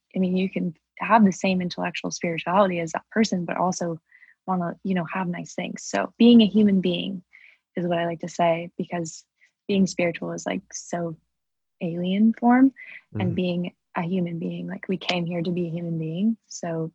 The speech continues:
Speaker 1: be a fucking human being and correlate your spirituality into that and live it up, man. Live your life.
Speaker 2: Yeah.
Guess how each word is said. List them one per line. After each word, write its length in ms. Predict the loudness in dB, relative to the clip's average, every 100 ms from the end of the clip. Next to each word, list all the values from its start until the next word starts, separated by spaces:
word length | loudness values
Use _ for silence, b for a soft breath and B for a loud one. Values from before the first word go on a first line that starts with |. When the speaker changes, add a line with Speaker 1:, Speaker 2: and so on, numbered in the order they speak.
| -2
Speaker 1:
be 120 | -2
a 40 |
fucking 300 | -2 -6 -6
human 240 | -8 -6 -6
being 380 | -6 0 0 0 B B B -4
and 320 | -2 -2 -8 -8
correlate 420 | -2 0 0 -2
your 120 | -2
spirituality 680 | -6 -8 -8 -4 -4 -2 0
into 180 | 0 2
that 260 | 4 4 0
and 500 | -6 -6 -6 -6 -10 -8 -6 -6 _ _
live 160 | -6 -4
it 60 |
up, 180 | -4 -6 -8
man. 340 | -8 -6 -8 -10 -8
Live 120 | -6
your 120 | -6
life. 220 | -6 -8 -12 _ _ B B
Speaker 2:
Yeah. 320 | -8 -6 -8